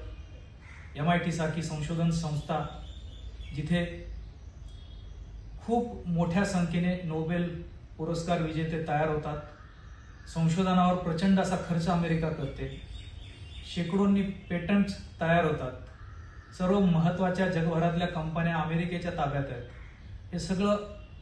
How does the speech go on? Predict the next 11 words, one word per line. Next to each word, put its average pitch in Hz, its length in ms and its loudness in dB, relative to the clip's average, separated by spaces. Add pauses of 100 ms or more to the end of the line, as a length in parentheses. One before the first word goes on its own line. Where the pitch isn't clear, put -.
(160)
उद्योगस्नेही, 185 800 4 (180)
शिक्षणस्नेही, 180 800 2
संशोधनस्नेही 175 920 2 (240)
जे 165 60 -2
वातावरण 170 400 4
अमेरिकेने 165 540 4
तयार 151 220 2
केलं, 131 280 -4 (680)
ते 180 160 2
आज 165 300 2 (160)
अमेरिकेच्या 160 580 0